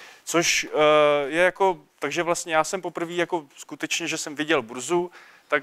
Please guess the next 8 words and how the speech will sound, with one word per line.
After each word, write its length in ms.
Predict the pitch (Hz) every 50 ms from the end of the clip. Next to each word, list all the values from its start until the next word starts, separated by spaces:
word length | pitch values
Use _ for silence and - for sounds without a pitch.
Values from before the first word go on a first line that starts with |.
| - _
bylo 380 | - 120 143 151 151 151 156 -
až 420 | 143 139 - - - - - -
s-, 420 | - - - - 131 - - - -
se 120 | 147 147
zrodem 380 | 131 143 143 151 147 156 147 139
kryptoměn, 560 | - 127 127 - - 160 156 160 156 151 151
kdy 220 | 143 139 143 147
prostě 540 | 139 - 139 135 - - - 156 151 151 139